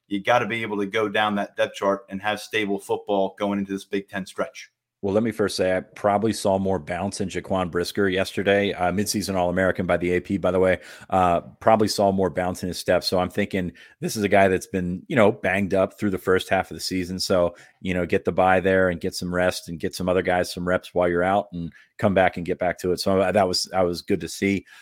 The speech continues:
Speaker 2: Uh, Jonathan Sutherland was back at practice last night. So that's, uh, obviously good news in terms of safety depth and special teams play and things like that. Keaton Ellis J-, and Jalen Reed are the, the two other guys. I think we'll probably see more Keaton Ellis through the second half of the season.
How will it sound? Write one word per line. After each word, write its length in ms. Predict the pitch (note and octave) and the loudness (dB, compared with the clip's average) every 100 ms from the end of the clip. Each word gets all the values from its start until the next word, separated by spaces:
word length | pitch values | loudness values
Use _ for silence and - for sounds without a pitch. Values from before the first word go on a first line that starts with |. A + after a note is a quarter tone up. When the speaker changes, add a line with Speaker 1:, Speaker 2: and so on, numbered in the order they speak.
| - | 0
Speaker 2:
Uh, 260 | G2 F#2 F#2 | 4 6 4
Jonathan 400 | G#2 G2 F#2 F2+ | 4 4 2 0
Sutherland 380 | G2+ G2 G2 | 4 4 4
was 100 | G2 | 2
back 280 | - G2+ F#2 | 0 0 0
at 80 | - | -2
practice 440 | - F#2 - F2+ | 0 0 0 -6
last 240 | F2+ F2 - | -4 -6 -4
night. 200 | F2+ F2+ | -4 -4
So 120 | - | -4
that's, 400 | E2+ F2 - - | -6 -4 -6 -2
uh, 300 | F2+ F2 F2 | 0 0 0
obviously 340 | F2 F2 E2 F2+ | 0 0 -2 -2
good 180 | F#2 E2+ | -4 -2
news 240 | F#2 F2 | -2 -2
in 80 | E2+ | -6
terms 240 | - F2 | -8 -8
of 60 | E2 | -6
safety 360 | - F2+ - | -2 -2 -2
depth 360 | E2+ F2+ F2+ - | -6 -2 -4 -6
and 120 | E2 | -10
special 320 | - F#2 - | -6 -4 -4
teams 280 | E2+ F#2+ F#2 | -8 -6 -6
play 320 | - F#2 F2+ | -4 0 0
and 120 | F2 E2 | 0 -4
things 200 | F2+ F2 | -10 -8
like 120 | E2+ | -2
that. 240 | F#2+ F2+ - - _ | 0 0 -4 -20 _
Keaton 280 | - A#2 F#2+ | -2 0 4
Ellis 280 | G2+ G#2 - | 4 4 2
J-, 220 | - G2 | -2 -2
and 240 | F2+ F2 | 0 -2
Jalen 280 | F2 G2 F#2 | 2 2 2
Reed 220 | F2+ G2+ | 0 0
are 120 | F#2+ F2 | 0 -2
the, 180 | F2 - | -4 -6
the 120 | F#2 | -4
two 220 | F2+ G2 | -2 2
other 160 | F#2+ G2 | 4 4
guys. 460 | F#2+ F#2+ G2 F#2+ - - - | 2 2 2 0 -4 -14 -8
I 60 | A2 | -6
think 280 | - A#2+ A2+ | 0 2 2
we'll 120 | G#2 | 0
probably 460 | - G#2 G2 G#2 G2 | 4 6 6 4 0
see 260 | - G#2 | 0 0
more 200 | G2+ G2 | 2 0
Keaton 300 | - G2+ F#2 | -4 -8 -4
Ellis 280 | F2+ G2 G2 | 0 0 -2
through 140 | - | -4
the 80 | F2 | -4
second 280 | - G2 F#2 | -2 -2 -2
half 260 | F#2 F#2+ E2+ | -2 -2 -4
of 60 | |
the 60 | E2+ | -10
season. 440 | - G2 G2 G#2 | -4 -2 0 -2